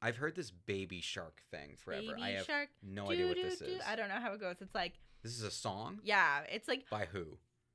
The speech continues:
Speaker 2: by, like, no one. Like, it's like a, it used to, my friend Aaron said it was a camp song. Like, they
Speaker 1: Oh,
Speaker 2: used
Speaker 1: okay.
Speaker 2: to sing at a camp and there was, like, hand movements,
Speaker 1: Yeah.
Speaker 2: you know, like, "Baby shark, grandpa shark, bloop, bloop, bloop." So anyways, a couple,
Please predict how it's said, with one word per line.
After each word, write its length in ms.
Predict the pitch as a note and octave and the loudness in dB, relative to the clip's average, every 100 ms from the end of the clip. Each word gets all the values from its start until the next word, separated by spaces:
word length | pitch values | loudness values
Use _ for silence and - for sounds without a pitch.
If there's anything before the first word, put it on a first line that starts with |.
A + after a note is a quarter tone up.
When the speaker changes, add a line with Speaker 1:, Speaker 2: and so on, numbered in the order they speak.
| - A3 | -10 2
Speaker 2:
by, 180 | D4+ D#4+ | 4 4
like, 200 | D4+ B3 | 2 -2
no 220 | A#3+ A#3 | 0 2
one. 260 | B3+ F#3 D3+ | 2 0 -2
Like, 120 | F3 | -4
it's 140 | F#3 A#3 | -4 -6
like 120 | A3 | -4
a, 320 | G#3 F#3+ E3+ - - - D#2+ - G3 | -2 -2 -6 -14 -20 -18 -18 -12 -2
it 60 | |
used 320 | A3+ A#3 D4+ | 0 0 -6
to, 80 | A3+ G#3+ | -10 -12
my 220 | G3 G#3+ A3 | -4 -2 0
friend 240 | C4+ C#4 F#3+ | 0 -2 -2
Aaron 240 | G#3 A#3 | -2 -2
said 120 | A#3+ | -4
it 40 | G#3 | -6
was 100 | G3 | -6
a 60 | |
camp 400 | - - D#3+ - | -12 -10 -10 -10
song. 500 | - C4 C#4 C#4+ C#4+ | -2 2 2 2 -2
Like, 160 | G#3 F#3 | -4 0
they 80 | G3+ | 0
Speaker 1:
Oh, 60 | |
Speaker 2:
used 120 | G#3+ F3+ | 0 -2
Speaker 1:
okay. 100 | G#3+ | -2
Speaker 2:
to 40 | |
sing 220 | - G#3 | -4 -2
at 100 | G3+ | 0
a 40 | G3 | 0
camp 400 | A3 G3 G3 G#3+ | -2 -2 -2 -4
and 160 | G3 | -6
there 120 | F3 | -4
was, 140 | F#3 F#3 | -4 -4
like, 140 | F3 | -6
hand 360 | F3+ G3+ F#3+ G3 | -4 0 0 0
movements, 600 | G3+ F#3+ A3 G3 G3 G3+ | -2 -2 -2 0 0 2
Speaker 1:
Yeah. 180 | - - | 4 4
Speaker 2:
you 60 | |
know, 240 | F#3 F#3 F#3+ | 4 4 4
like, 160 | G3 F#3 | 2 -2
"Baby 400 | E4 F4+ E4+ E4 | -2 0 -2 -2
shark, 340 | E4+ D#4 A#3+ - | -2 -2 -2 -4
grandpa 400 | D#4+ E4+ E4 D#4 | -4 -4 -2 -4
shark, 320 | - D4+ G#3+ - | -4 -4 -4 -4
bloop, 120 | C#4+ C#4+ | -8 -8
bloop, 140 | C#4+ C#4 | -8 -6
bloop." 120 | G3 - - - | -8 -12 -20 0
So 80 | B3 | 2
anyways, 220 | B3+ A#3+ | 2 -2
a 40 | G#3 | -4
couple, 560 | A#3 D4+ D#4 C4 F#3 | -2 0 2 2 2